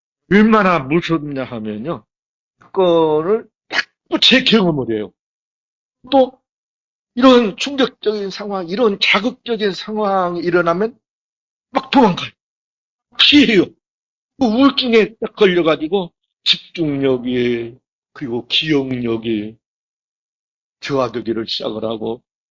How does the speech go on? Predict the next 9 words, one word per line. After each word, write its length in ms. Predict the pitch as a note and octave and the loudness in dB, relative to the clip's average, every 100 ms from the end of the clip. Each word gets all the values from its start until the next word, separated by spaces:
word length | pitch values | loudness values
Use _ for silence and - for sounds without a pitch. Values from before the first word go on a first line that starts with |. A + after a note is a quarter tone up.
| _ _ | _ _
그리고는 420 | - A#2+ G#2+ A2 A2 | -10 -4 -2 -4 -6
불안해하고, 1160 | - - C3+ A#2 A#2+ A#2 A#2+ A#2 B2+ B2 C#3 - _ _ _ _ - | -10 -8 -8 -8 -8 -8 -8 -10 -8 -8 -10 -18 _ _ _ _ -10
그리고는 520 | B2 A#2 A#2 B2 B2 | -6 -2 -2 -2 -4
막 240 | B2 - _ _ _ _ _ _ | -6 -8 _ _ _ _ _ _
좌절을 580 | - B2+ C3 C3+ B2 B2+ | -8 -6 -6 -8 -10 -8
하고, 460 | B2 A#2 C3+ C3 - _ - - - - _ | -6 -4 -4 -6 -10 _ -16 -10 -10 -12 _
그리고는 720 | - B2+ A#2+ B2 B2 B2 B2 _ _ _ | -2 -2 -2 -4 -6 -8 -14 _ _ _
압박감에 1040 | - - _ _ _ - - _ - C#3+ C3 | -12 -12 _ _ _ -8 -8 _ -10 -8 -6
시달리고, 1080 | - - - D#3+ C#3 B2+ B2+ C#3+ B2+ C3+ | -6 -8 -6 -4 -2 -4 -4 -4 -4 -8